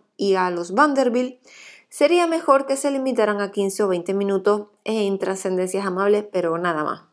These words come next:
Incluso John Pierpont Morgan, sentado a la derecha de Soap,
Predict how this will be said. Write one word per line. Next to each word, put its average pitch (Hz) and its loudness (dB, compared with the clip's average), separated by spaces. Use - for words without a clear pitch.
Incluso 226 0
John 285 0
Pierpont 254 0
Morgan, 233 0
sentado 202 -2
a 202 0
la 196 -2
derecha 208 -2
de 190 -4
Soap, 269 -2